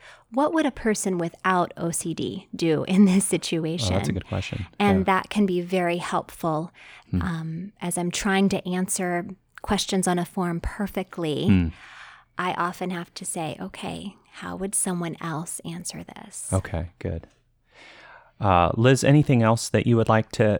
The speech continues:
Speaker 2: to share? This has been fantastic. Thank you so much.
Speaker 1: Well, thank you for having me. I really hope that this can be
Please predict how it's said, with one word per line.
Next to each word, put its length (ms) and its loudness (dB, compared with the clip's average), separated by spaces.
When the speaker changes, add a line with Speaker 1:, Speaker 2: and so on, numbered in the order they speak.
Speaker 2:
to 120 -6
share? 340 4
This 220 0
has 140 -2
been 220 -2
fantastic. 760 -2
Thank 220 4
you 100 -2
so 180 -4
much. 440 -6
Speaker 1:
Well, 100 -4
thank 180 4
you 80 -2
for 60 -2
having 340 0
me. 340 -2
I 420 -4
really 300 0
hope 240 -4
that 120 -8
this 240 -8
can 240 -6
be 320 -6